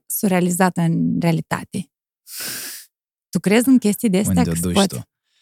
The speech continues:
Speaker 2: În materializarea gândurilor, dacă
Speaker 1: Da.
Speaker 2: cred. Normal că cred.
Speaker 1: Mhm. Și piesa A să murim tăți, nu te temi dânsa?
Speaker 2: Nu.
Speaker 1: Azi seara, A să murim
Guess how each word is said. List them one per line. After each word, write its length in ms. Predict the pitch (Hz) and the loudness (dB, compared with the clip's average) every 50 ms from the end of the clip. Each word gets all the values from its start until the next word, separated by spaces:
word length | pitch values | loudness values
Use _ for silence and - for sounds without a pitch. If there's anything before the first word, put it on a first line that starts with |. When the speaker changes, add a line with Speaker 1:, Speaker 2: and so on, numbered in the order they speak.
| _ _ _ _ _ | _ _ _ _ _
Speaker 2:
În 180 | - - 98 98 | -10 -6 -4 -2
materializarea 760 | 98 98 92 101 101 107 104 104 101 95 90 113 117 117 104 | -2 -2 -2 -2 -2 0 0 0 0 0 0 0 2 0 0
gândurilor, 580 | 92 98 107 135 151 147 135 120 104 90 82 85 | 0 2 2 4 6 6 4 4 2 0 -2 0
dacă 200 | 85 82 - 233 | -2 -2 -2 -2
Speaker 1:
Da. 80 | 208 | -2
Speaker 2:
cred. 200 | 202 - 69 57 - _ _ | -2 -4 -4 -6 -8 _ _
Normal 360 | - 92 87 90 101 107 110 | -2 0 0 2 2 0 0
că 100 | 110 - - | -4 -6 -12
cred. 340 | - - - - - - _ _ _ _ _ | -14 -12 -12 -12 -14 -18 _ _ _ _ _
Speaker 1:
Mhm. 420 | - 185 175 165 165 156 147 156 _ _ _ _ _ _ _ _ _ _ | -4 -4 -4 -2 -4 -6 -6 -6 _ _ _ _ _ _ _ _ _ _
Și 240 | - - - - 220 | -8 -4 0 0 0
piesa 560 | - - 180 190 214 - - 208 180 175 165 165 - - | 0 2 2 2 4 4 4 4 4 4 4 2 -2 -6
A 220 | 247 247 233 277 | -8 -4 0 0
să 160 | 269 - - 208 | 0 4 4 4
murim 320 | 185 180 185 196 190 185 | 6 6 4 4 2 2
tăți, 420 | 170 - 190 180 180 - - - _ _ | 2 2 0 0 0 -2 -8 -12 _ _
nu 200 | _ - 180 190 196 | _ 0 0 0 0
te 120 | - _ _ | 0 _ _
temi 280 | - 247 240 240 247 233 | 4 6 6 6 6 6
dânsa? 460 | 214 277 240 - - 180 175 - _ _ _ _ | 6 4 4 4 4 0 -2 -2 _ _ _ _
Speaker 2:
Nu. 160 | - 101 85 - _ _ _ _ | -4 -4 -4 -6 _ _ _ _
Speaker 1:
Azi 340 | - - 196 208 190 - - | 0 2 4 4 4 2 2
seara, 540 | - 180 170 170 170 170 180 202 202 196 - _ _ - | 4 4 6 6 6 6 4 4 2 -2 -6 _ _ -4
A 100 | - 208 | -4 -4
să 180 | - - 214 | -2 2 4
murim 420 | 202 190 190 185 190 196 240 247 | 4 6 6 6 6 6 6 6